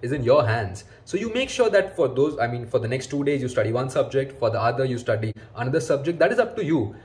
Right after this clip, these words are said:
But when your timetable is made, you have a specific system in your mind.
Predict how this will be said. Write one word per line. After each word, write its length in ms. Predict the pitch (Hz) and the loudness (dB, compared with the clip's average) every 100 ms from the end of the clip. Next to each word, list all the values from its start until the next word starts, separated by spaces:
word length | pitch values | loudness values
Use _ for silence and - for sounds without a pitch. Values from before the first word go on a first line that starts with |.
| - - | -18 -2
But 300 | 175 - 117 | 0 0 -2
when 140 | 160 | -2
your 100 | 247 | -2
timetable 520 | 247 127 139 214 214 214 | -6 -4 0 2 0 0
is 140 | 165 | -2
made, 340 | 170 220 - - 214 | -2 -2 -6 -12 -4
you 100 | 247 | -2
have 180 | 220 | 0
a 60 | 240 | -2
specific 480 | - 160 190 190 - | -2 -4 -4 -6 -6
system 380 | 147 - 196 180 | -6 0 0 0
in 80 | |
your 120 | 165 127 | 0 -2
mind. 340 | 104 98 | -2 -2